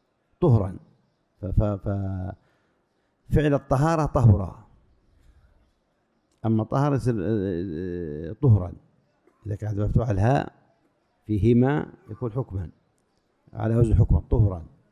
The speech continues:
وطبعا الطهارة في اللغة مأخوذة من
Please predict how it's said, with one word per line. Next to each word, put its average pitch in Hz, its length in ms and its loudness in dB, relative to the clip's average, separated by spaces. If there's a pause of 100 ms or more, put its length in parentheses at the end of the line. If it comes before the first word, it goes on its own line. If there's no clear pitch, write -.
(1800)
وطبعا 117 240 2 (2500)
الطهارة 131 480 2
في 113 80 0
اللغة 117 580 0 (680)
مأخوذة 113 340 0
من 107 200 2